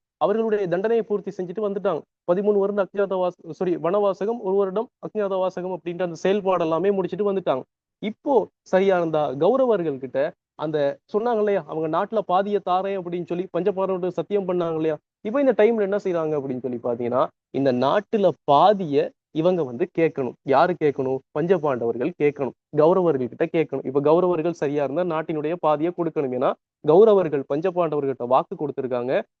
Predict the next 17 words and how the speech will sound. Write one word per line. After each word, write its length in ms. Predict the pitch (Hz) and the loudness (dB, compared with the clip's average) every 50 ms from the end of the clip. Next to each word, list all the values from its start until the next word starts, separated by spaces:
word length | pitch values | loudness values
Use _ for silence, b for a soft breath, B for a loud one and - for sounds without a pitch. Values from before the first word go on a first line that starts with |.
| _ _ - | _ _ -8
"நீ 60 | 139 131 - | -8 -4 -2
பதினாலு 420 | 139 135 160 185 202 214 208 190 | -2 0 2 2 2 2 2 2
வருஷம் 360 | 165 165 170 175 - 208 202 170 | 0 0 -2 -2 -4 -6 -6 -6
இந்த 160 | 160 151 143 | -4 -4 -4
வாழ்க்கையை 440 | 131 131 139 160 175 - - 175 165 | 0 0 2 0 0 0 -2 -4 -4
முடிச்சிட்டு 400 | 156 143 135 139 131 135 - 135 | -4 -6 -8 -10 -10 -10 -8 -6
வருவியா 360 | 131 123 139 165 175 165 151 139 | -4 -4 -2 0 0 0 0 0
இருந்தா 260 | 127 120 120 123 120 - _ _ _ - | 0 -2 -2 -4 -4 -6 _ _ _ -8
என்னுடைய 280 | 127 127 127 123 117 117 | -6 -4 -2 -2 -2 0
நாட்டினுடைய 560 | 120 123 - - - 185 180 180 160 147 131 123 | 0 -2 -2 -4 -4 -6 -6 -4 -2 -4 -4 -2
பாதியை 320 | - 127 123 113 113 139 175 | 0 0 0 0 -2 -2 -2
உனக்கு 260 | 190 170 165 - 156 | -2 -4 -4 -6 -6
தந்துருவேன்." 400 | 139 156 139 127 120 123 - - | -6 -6 -6 -4 -4 -4 -4 -2
அதாவது 200 | 117 117 135 151 | -2 0 0 0
உன்னுடைய 320 | 143 143 165 170 170 170 165 | 0 0 2 2 4 4 4
நாடு 260 | 151 147 143 135 131 | 4 2 2 2 2
தான், 200 | 127 139 196 254 | 2 2 2 0